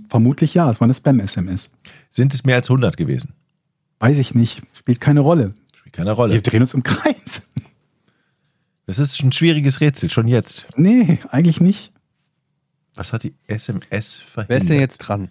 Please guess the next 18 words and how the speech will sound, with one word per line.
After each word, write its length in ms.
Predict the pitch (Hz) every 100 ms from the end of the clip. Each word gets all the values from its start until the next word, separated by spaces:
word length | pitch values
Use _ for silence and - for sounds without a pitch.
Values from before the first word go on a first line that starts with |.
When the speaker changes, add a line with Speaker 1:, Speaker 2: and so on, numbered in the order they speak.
| _
Speaker 2:
Ich 240 | 143 135
bin 160 | - 87
dran. 340 | 69 60 58 - _ _ _ _ _ _ _ - - - - 90 _ _ _ _ _
Ich 120 | -
trigger 280 | - 135 95
dich 160 | 135 -
schon 180 | -
wieder, 200 | - 64
ne? 200 | 67 104
Du 200 | 117 90
hast, 360 | 87 107 - -
du 120 | 90
hast, 240 | 92 104 110
du 60 |
hast, 280 | 98 - -
möchtest 460 | 82 87 98 92 -
was 140 | 143
sagen. 480 | 113 113 131 127 135